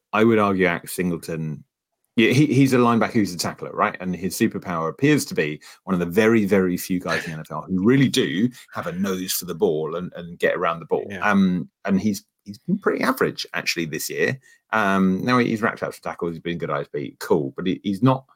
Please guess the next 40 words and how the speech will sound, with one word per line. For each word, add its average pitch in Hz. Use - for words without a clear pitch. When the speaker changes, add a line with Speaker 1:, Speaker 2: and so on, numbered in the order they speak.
Speaker 1:
that 95
standout. 85
He's 95
always 85
on 82
the 80
ball 80
guy 67
that 67
he -
used 80
to -
be. -
There's 95
no 117
one 104
on 90
the 82
defensive 76
line 78
at -
all 107
that -
I'm 95
excited -
about, 104
at -
all, 117
literally 95
none 85
of 80
them. 123
Um, 98
and 98
the 95
secondary 92
is, 80
is 82
just -
fine. 76